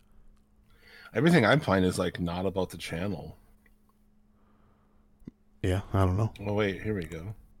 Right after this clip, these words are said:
Speaker 2: I have no idea what's on. Is it even called Anthem? I don't know.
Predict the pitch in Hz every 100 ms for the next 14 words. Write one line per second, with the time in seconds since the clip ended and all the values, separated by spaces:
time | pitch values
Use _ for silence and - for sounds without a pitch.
0 | - 120 117 101 85 82 95 95 80 80
1 | 76 87 - - _ _ - - - 107
2 | 110 117 113 110 110 110 110 110 117 143
3 | 160 - - 80 104